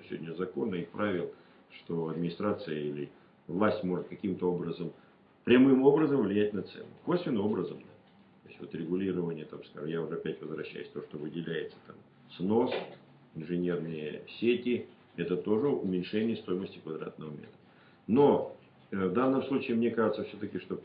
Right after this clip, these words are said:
подвести итог, э, данная ситуация, э, э, э, выглядит следующим образом.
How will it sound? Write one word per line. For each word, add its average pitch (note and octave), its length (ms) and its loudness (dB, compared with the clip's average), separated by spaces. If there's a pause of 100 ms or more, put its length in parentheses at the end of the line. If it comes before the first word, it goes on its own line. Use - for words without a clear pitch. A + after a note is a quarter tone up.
(120)
подвести F#2 520 -4
итог, D#3+ 280 -2 (520)
э, F2 680 0
данная A2 300 2
ситуация, - 480 -2
э, - 40 -2
э, F2+ 600 -2 (160)
э, F2+ 60 -8 (120)
выглядит G#2 380 -2
следующим E2+ 460 0
образом. - 340 -16